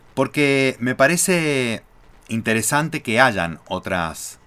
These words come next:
voces, más allá de la cuestión de las versiones que han pululado este fin de semana, problemas psiquiátricos, Cristina se salva, golpe, eh, de Cristina a Alberto Fernández.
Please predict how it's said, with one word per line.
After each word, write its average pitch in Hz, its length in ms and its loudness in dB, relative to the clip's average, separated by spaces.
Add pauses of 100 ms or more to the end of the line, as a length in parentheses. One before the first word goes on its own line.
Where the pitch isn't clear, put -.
(140)
voces, 85 800 -6
más 107 240 -2
allá 104 500 4 (200)
de 90 120 -6
la 92 120 0
cuestión 98 720 -2 (1500)
de 85 560 -4
las 90 160 -2
versiones 107 840 0
que 95 100 -4
han 95 200 2
pululado 95 540 2
este 85 180 -10
fin 92 340 -6
de 82 80 -8
semana, 80 560 -4
problemas 82 400 -8
psiquiátricos, 82 960 0
Cristina 82 440 -12
se 78 140 -14
salva, 80 680 -2
golpe, 85 580 -8 (380)
eh, 78 360 -10
de 80 200 -8
Cristina 85 760 -4 (260)
a 76 260 2
Alberto 85 380 -2
Fernández. 78 960 -4